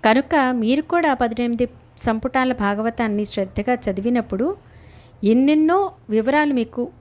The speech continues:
తెలుస్తాయి. మీ జీవితాలు మంగళమయం చేసే శ్రీమద్ భాగవత పురాణాన్ని నిత్యం పఠిస్తూ మీ జన్మను చరితార్థం చేసుకోండి.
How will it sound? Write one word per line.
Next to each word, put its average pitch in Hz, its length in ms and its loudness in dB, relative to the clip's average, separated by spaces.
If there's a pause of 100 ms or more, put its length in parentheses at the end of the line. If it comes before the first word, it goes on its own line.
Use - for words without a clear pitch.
తెలుస్తాయి. 208 520 -2 (440)
మీ 294 200 6
జీవితాలు 311 560 0
మంగళమయం 277 520 -2
చేసే 247 360 -2
శ్రీమద్ 226 380 -4
భాగవత 226 500 -4
పురాణాన్ని 208 600 -2 (460)
నిత్యం 262 460 2
పఠిస్తూ 254 720 -2 (2500)
మీ 254 200 4
జన్మను 240 580 0 (120)
చరితార్థం 240 560 -2
చేసుకోండి. 202 520 -4